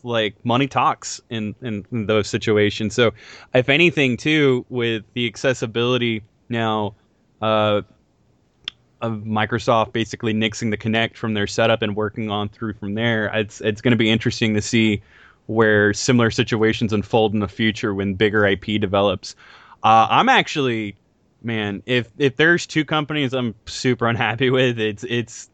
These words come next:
like, it's definitely, like, I'm, I'm very lukewarm on the stuff E A's got going on for E three. Like, it, and I,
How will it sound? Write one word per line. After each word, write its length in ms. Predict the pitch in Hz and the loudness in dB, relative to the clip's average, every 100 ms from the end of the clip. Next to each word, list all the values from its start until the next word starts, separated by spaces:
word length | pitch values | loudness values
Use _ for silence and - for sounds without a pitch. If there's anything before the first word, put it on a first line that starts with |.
| 127 | -2
like, 320 | 117 101 _ _ _ _ _ _ _ _ _ _ _ | 0 0 _ _ _ _ _ _ _ _ _ _ _
it's 160 | 143 151 | -4 2
definitely, 560 | 269 320 294 190 156 | 2 2 0 -2 -6
like, 340 | 175 185 165 143 | -2 0 0 -2
I'm, 200 | 175 180 - | -2 -2 -2
I'm 160 | 175 | -2
very 240 | 175 240 240 | 0 0 0
lukewarm 580 | 175 196 - 151 175 180 | -2 -4 -4 -4 -2 -2
on 60 | |
the 60 | 135 | -4
stuff 240 | - 156 | -2 -4
E 240 | - 131 117 | -4 -4 -2
A's 320 | 139 151 - | -2 -4 -2
got 240 | 135 110 | -2 -2
going 300 | 113 123 110 | -2 -4 -2
on 260 | 101 123 143 | -2 -2 -4
for 140 | 143 | -4
E 100 | 151 | -6
three. 260 | 156 156 160 | -4 -2 0
Like, 200 | 127 113 | 2 0
it, 200 | 127 135 | 2 0
and 200 | 147 151 147 | 0 -2 0
I, 160 | 147 | -2